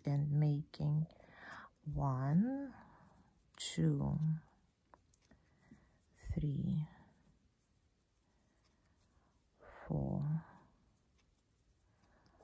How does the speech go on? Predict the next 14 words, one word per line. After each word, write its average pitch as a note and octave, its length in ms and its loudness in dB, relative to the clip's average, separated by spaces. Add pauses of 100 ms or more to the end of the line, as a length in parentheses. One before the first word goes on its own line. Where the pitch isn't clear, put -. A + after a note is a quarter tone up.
(500)
five B3 680 2 (2500)
double F#3 460 4
crochets, - 1000 0 (540)
a C#3 400 0
single C#3 640 0
crochet F3+ 760 0 (200)
in C3+ 220 2 (140)
the C3+ 80 2
space F3 420 4
between, D#3+ 680 0 (640)
and C#3 360 0
continue C#3+ 500 0
like D#3 260 -2
this C#4+ 320 -4